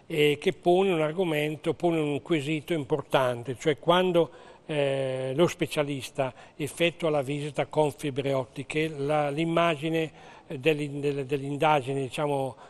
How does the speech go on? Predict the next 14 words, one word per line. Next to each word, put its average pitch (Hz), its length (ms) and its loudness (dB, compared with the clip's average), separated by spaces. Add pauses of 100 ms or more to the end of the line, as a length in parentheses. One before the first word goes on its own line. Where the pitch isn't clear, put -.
(140)
eh, 123 600 -12
otorinolaringoiatrica 151 1120 -2
è 131 240 -2
sincera, 131 720 -4
cioè 120 300 -12
se - 220 -10
c'è 160 300 -2 (260)
una 147 340 -2 (100)
situazione 139 460 -6
infiammatoria, 139 880 0
se 127 140 -14
c'è 151 160 -6
una 143 160 -6
forma 143 300 -6